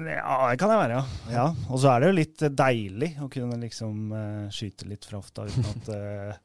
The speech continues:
det forfølger deg, da. Eh, men, eh, nå er jeg jo gått ut med en blogg i H A og diverse, så nå, hvis du vil finne ut hvem jeg er, så er ikke, er det ikke så vanskelig, da.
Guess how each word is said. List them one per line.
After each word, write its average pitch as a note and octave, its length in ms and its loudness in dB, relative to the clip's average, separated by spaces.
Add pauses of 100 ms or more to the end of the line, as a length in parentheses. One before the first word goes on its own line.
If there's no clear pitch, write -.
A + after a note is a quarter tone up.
(380)
det A2 120 -8
forfølger G#2+ 380 -4
deg, C#3 200 0
da. - 220 -12
Eh, A2+ 540 -8
men, A2+ 380 -4 (380)
eh, A#2 80 -6
nå A#2 220 2
er A#2 160 4
jeg A#2 80 2
jo A#2 240 2
gått A2+ 220 -4
ut - 320 -8
med A2 140 -4
en A2 100 -2
blogg G#2 280 -6
i A2 140 -4
H A2 80 -4
A G#2 240 -2 (280)
og G2 80 -12
diverse, G#2 360 -10
så - 140 -10
nå, G#2+ 180 -8 (580)
hvis - 200 -6
du A#2 340 2
vil A#2 180 -2
finne A#2 220 -2
ut A#2 80 -4
hvem A#2 160 -2
jeg A#2 100 -2
er, B2 40 -4
så B2 120 -4
er A2+ 80 -4
ikke, A2+ 160 -8
er A2 80 -4
det G#2 80 -6
ikke - 140 -6
så A#2 80 -4
vanskelig, - 220 -14
da. A#2+ 60 -16